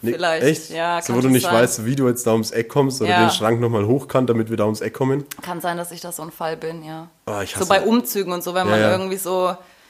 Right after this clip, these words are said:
Speaker 2: es ist eine Gruppe von Leuten, man kennt vielleicht nicht alle und man muss dann
Speaker 1: <laughs> Man sieht
Speaker 2: mit
Speaker 1: sie ja
Speaker 2: einer
Speaker 1: auch nie an.
Speaker 2: <laughs> mit einer Person, die man vielleicht nicht kennt, was hochtragen und merkt so, mm, okay, da klappt
Speaker 1: Wir zwei
Speaker 2: so,
Speaker 1: werden
Speaker 2: es
Speaker 1: keine
Speaker 2: wird
Speaker 1: Freunde
Speaker 2: nichts.
Speaker 1: mehr.
Speaker 2: Nee, ich glaube, ich bin so eine,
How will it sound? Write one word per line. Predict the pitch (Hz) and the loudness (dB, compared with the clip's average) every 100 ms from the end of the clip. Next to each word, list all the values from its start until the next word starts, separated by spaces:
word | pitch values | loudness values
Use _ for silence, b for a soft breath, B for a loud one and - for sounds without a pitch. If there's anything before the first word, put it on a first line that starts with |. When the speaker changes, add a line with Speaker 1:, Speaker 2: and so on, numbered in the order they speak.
| b | b
Speaker 2:
es | - | -14
ist | 180 | -8
eine | 196 | -6
Gruppe | 196 202 196 | -2 -4 -4
von | 196 185 | -4 4
Leuten, | 208 220 | 4 4
man | 208 185 | 2 0
kennt | 214 220 | 0 -2
vielleicht | 247 196 202 | 2 2 2
nicht | 214 196 | 0 2
alle | 196 202 202 | 2 4 4
und | 202 | 2
man | 196 202 | 0 0
muss | 233 - | -2 2
dann | 247 277 262 196 | 4 4 2 -4
Speaker 1:
<laughs> | 208 | -8
Man | 131 - | -2 2
sieht | - 196 330 | 2 2 2
Speaker 2:
mit | 294 | 4
Speaker 1:
sie | |
ja | 196 | 6
Speaker 2:
einer | 185 202 | 6 6
Speaker 1:
auch | 175 | 4
nie | 180 180 | 2 2
an. | 175 147 - - 185 - - | 2 0 -2 -2 0 0 -2
Speaker 2:
<laughs> | - 311 480 - | 0 -2 -2 -2
mit | 254 247 | -2 2
einer | 262 254 | 4 4
Person, | 269 226 254 269 | 2 0 2 2
die | 254 | 2
man | 233 | 0
vielleicht | 247 214 220 | 0 0 0
nicht | 220 220 | 0 -4
kennt, | - 202 | -2 0
was | 202 208 | 0 -2
hochtragen | 202 202 - 180 180 | -6 -6 4 4 4
und | 175 170 | 0 2
merkt | 160 165 - | 4 2 0
so, | - | -8
mm, | - 104 135 101 | -6 -4 -2 -4
okay, | 87 - 92 92 - - - | -6 -6 -6 -6 -8 -18 -12
da | - - 180 | -8 -6 -8
klappt | - 95 | -6 2
Speaker 1:
Wir | 101 | 2
zwei | - 87 85 | 4 4 4
Speaker 2:
so, | 80 82 | 2 0
Speaker 1:
werden | 80 | 0
Speaker 2:
es | - | -2
Speaker 1:
keine | 85 85 | 0 0
Speaker 2:
wird | |
Speaker 1:
Freunde | - 80 | 0 -2
Speaker 2:
nichts. | - 95 | -4 -8
Speaker 1:
mehr. | - B B B | -14 B B B
Speaker 2:
Nee, | 196 196 208 190 | -2 2 2 2
ich | 208 | 4
glaube, | 202 185 | 4 4
ich | |
bin | 190 180 | -2 -2
so | 180 | 0
eine, | 110 160 165 165 | 0 0 -2 -4